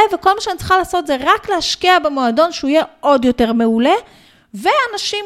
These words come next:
מי שבמועדון ימליץ לאנשים אחרים, וככה אני אשווק את המועדון." אז נכון, מלא אנשים מגיעים למועדון בגלל שמישהו המליץ עליהם. השבוע הגיעה מישהי בגלל שמישהי המליצה עליה, אה, המליצה לה.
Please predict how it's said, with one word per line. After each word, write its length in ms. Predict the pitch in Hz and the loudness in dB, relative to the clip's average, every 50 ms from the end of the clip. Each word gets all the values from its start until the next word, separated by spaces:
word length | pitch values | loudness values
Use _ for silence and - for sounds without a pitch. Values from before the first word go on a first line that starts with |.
| 392 381 | -8 -8
מי 80 | 403 | -4
שבמועדון 580 | - 440 - 415 381 392 381 339 254 233 233 247 | -4 -2 -2 -2 -2 0 -2 0 0 -2 -2 -2
ימליץ 340 | 269 269 277 330 320 - 370 | -4 -6 -6 -8 -8 -6 -8
לאנשים 340 | 339 339 349 - 339 330 | -8 -8 -8 -10 -8 -8
אחרים, 300 | 339 339 - 277 233 233 233 | -8 -8 -8 -8 -8 -8 -8
וככה 340 | 269 262 - 208 208 - 254 | -8 -4 -4 -4 -4 -4 -8
אני 120 | 240 254 | -10 -10
אשווק 320 | 285 - 339 254 226 214 - | -8 -8 -8 -10 -10 -12 -12
את 100 | 220 262 | -12 -10
המועדון." 300 | 277 320 349 370 539 605 659 622 - - _ _ _ _ _ _ _ _ _ _ _ _ _ _ | -6 -6 -6 -4 -2 -4 -4 -6 -10 -18 _ _ _ _ _ _ _ _ _ _ _ _ _ _
אז 200 | 226 220 220 240 220 - | -8 -6 -6 -8 -10 -8
נכון, 640 | 247 240 - - - - 302 311 302 269 214 208 233 - - | -8 -8 -8 -10 -12 -10 -6 -4 -2 -2 -2 -4 -6 -4 -4
מלא 420 | 220 214 226 233 254 277 311 339 | -2 -2 0 0 -2 -2 -2 -2
אנשים 340 | 339 320 302 - - 285 269 | -4 -4 -6 -6 -4 -2 -2
מגיעים 320 | 262 240 214 233 233 240 | -2 0 0 -2 -2 0
למועדון 540 | 254 240 220 208 202 185 214 220 226 226 214 | 0 0 0 0 0 2 2 2 2 2 0
בגלל 300 | 202 208 202 220 220 233 | -2 -2 -2 -2 -4 -4
שמישהו 440 | 226 - 226 202 214 208 - - 220 | -6 -8 -10 -8 -8 -8 -8 -8 -6
המליץ 320 | 202 196 202 202 - - | -4 -4 -6 -6 -4 -6
עליהם. 300 | 233 220 226 240 240 247 247 - - - - - - - _ _ _ _ | -4 -2 0 0 0 -2 -4 -8 -16 -20 -20 -20 -20 -20 _ _ _ _
השבוע 500 | - 196 - - 220 208 208 240 277 277 | -4 -2 2 2 2 2 4 4 6 6
הגיעה 320 | 269 262 220 240 254 254 247 | 6 4 2 2 2 2 2
מישהי 300 | 247 247 247 - - 233 | 0 -2 -2 -4 -6 -8
בגלל 260 | 233 226 240 240 240 | -6 -4 -4 -6 -6
שמישהי 440 | 240 - 240 233 247 240 - - 233 | -6 -8 -6 -6 -6 -6 -6 -6 -4
המליצה 460 | 226 226 226 240 240 - 262 233 226 | -4 -2 -4 -4 -4 -4 -4 -2 -2
עליה, 360 | 226 226 226 226 220 220 220 220 - _ _ _ _ _ _ _ _ _ _ _ _ - - | 0 0 -2 -2 -2 -4 -4 -6 -10 _ _ _ _ _ _ _ _ _ _ _ _ -12 -6
אה, 160 | 208 220 226 233 | -2 -2 -2 0
המליצה 400 | 226 226 240 247 240 - 269 226 | 0 0 0 0 -2 -2 -2 0
לה. 200 | 220 214 214 | 2 0 0